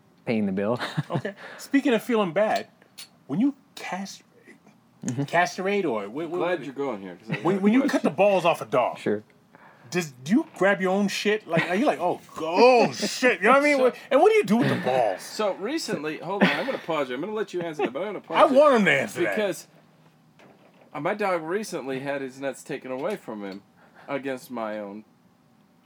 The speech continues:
Speaker 3: preference.
Speaker 1: <laughs>
Speaker 3: But in my mind, I imagine that they stuck a syringe in and just sucked those bitches
Speaker 2: I don't
Speaker 3: through,
Speaker 2: think
Speaker 3: like,
Speaker 2: that. I think they
Speaker 3: so
Speaker 2: cut
Speaker 1: No.
Speaker 2: that bitch open and just
Speaker 1: Yeah.
Speaker 2: catch two balls. You know what I mean?
Speaker 3: <laughs> Well, he had a,
Speaker 2: Like
Speaker 3: he had an
Speaker 2: dice. They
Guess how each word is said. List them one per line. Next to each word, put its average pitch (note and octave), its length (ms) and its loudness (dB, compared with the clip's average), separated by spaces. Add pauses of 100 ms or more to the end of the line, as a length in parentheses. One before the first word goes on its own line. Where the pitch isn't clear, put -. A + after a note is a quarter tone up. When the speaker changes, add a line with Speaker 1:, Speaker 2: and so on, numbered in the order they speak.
(140)
Speaker 3:
preference. B2 480 -10 (180)
Speaker 1:
<laughs> F3 80 2 (420)
Speaker 3:
But - 220 -4 (100)
in E3+ 220 -2
my A#3+ 240 0
mind, C#3 400 -2
I C#3+ 120 -4
imagine C#3+ 480 -4
that C3+ 140 -4
they C3+ 100 -6
stuck D#3 340 -8
a D3+ 40 -8
syringe C#3+ 440 -8
in E3 80 -10
and C#3+ 100 -10
just G#2 240 -16
sucked C#3 220 -8
those C3 160 -8
bitches C3+ 400 -12
Speaker 2:
I C#3+ 120 2
don't D#3 140 4
Speaker 3:
through, A#2+ 80 -4
Speaker 2:
think D#3+ 160 0
Speaker 3:
like, - 0 -
Speaker 2:
that. A2 160 -2
I D3 60 0
think E3 160 -2
they C#3+ 120 0
Speaker 3:
so - 60 -14
Speaker 2:
cut A3 120 2
Speaker 1:
No. G#2 40 2
Speaker 2:
that G#2 240 2
bitch D#3 180 -2
open D3+ 240 2
and C3+ 140 -2
just C3 180 -6
Speaker 1:
Yeah. - 100 -2
Speaker 2:
catch - 200 -4
two E3 160 -6
balls. A2+ 560 0 (580)
You B2+ 60 -2
know C#3 60 4
what D#3 60 4
I D#3+ 40 2
mean? E3+ 320 2
Speaker 3:
<laughs> - 60 -20
Well, A#3 160 2
he G#3+ 180 -4
had C4+ 160 -2
a, A3+ 60 -4
Speaker 2:
Like G#3+ 140 2
Speaker 3:
he A#3 40 2
had B3 100 -2
an D3 60 6
Speaker 2:
dice. F3 300 0
They - 60 -6